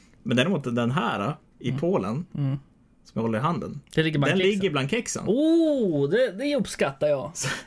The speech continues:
Speaker 2: Respekt till
Speaker 1: så
Speaker 2: Polen,
Speaker 1: den,
Speaker 2: alltså.
Speaker 1: den, eh, den, den berättar en sanning.
Speaker 2: Respekt till Polen.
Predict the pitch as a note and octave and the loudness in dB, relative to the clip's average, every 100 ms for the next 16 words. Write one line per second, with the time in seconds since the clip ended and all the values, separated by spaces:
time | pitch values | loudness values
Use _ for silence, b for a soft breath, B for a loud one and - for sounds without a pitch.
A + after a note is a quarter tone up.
0 | - E3+ - - C4 C4 A3 E3+ A#3+ C#4 | -6 -2 -2 0 -2 0 0 2 4 4
1 | E3 D#3 E3 D#3 D#3 D3 C#3 C3+ C#3+ C#3+ | 2 2 2 0 0 2 2 2 0 0
2 | C#3+ C#3+ C#3 C3+ C3 C#3 - C#3 B2+ C#3 | 0 2 2 2 -2 -6 -10 -6 0 0
3 | D#3 - C#3+ C3+ C3 C3 C3 D3+ D3 G3+ | 0 -2 0 0 0 0 0 0 0 -2
4 | G#2 - - B B B - C#3 - E3+ | -2 -6 -14 B B B -10 -8 -4 -6
5 | - C#3 D3 C#3+ G#2+ | -4 -2 0 0 -2